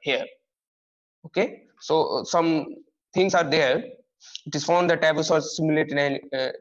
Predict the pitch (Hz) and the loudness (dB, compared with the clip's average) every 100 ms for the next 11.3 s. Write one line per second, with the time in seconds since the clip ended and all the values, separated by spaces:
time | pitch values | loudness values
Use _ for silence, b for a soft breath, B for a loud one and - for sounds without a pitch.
0 | - 160 170 - 151 151 151 185 190 - | -2 2 2 2 0 2 4 4 4 2
1 | - - 151 147 147 147 147 131 131 139 | -2 0 2 2 0 -2 -4 -4 -2 -2
2 | 190 139 135 131 127 127 131 147 123 120 | -2 0 -2 -2 -2 -2 -2 -6 -6 -8
3 | 120 - 123 123 120 139 - B B B | -10 -10 -6 -6 -4 -4 -6 B B B
4 | _ _ _ _ - - - 196 202 214 | _ _ _ _ -16 -8 2 2 4 2
5 | 202 196 190 190 208 190 175 185 190 185 | 4 4 4 4 4 4 4 4 4 2
6 | 175 170 170 160 170 170 165 - 156 - | 2 2 2 4 4 4 2 0 -2 0
7 | 190 247 - - - 143 196 381 - _ | 0 0 -2 -8 -10 -6 -4 -4 -6 _
8 | _ _ _ _ _ _ 151 147 165 165 | _ _ _ _ _ _ -2 2 4 4
9 | - 156 156 156 151 - - 147 151 151 | 0 0 4 4 2 -2 0 0 0 0
10 | 147 147 143 139 185 226 - - _ _ | 0 0 0 2 0 -2 -6 -16 _ _
11 | - 208 | -12 -12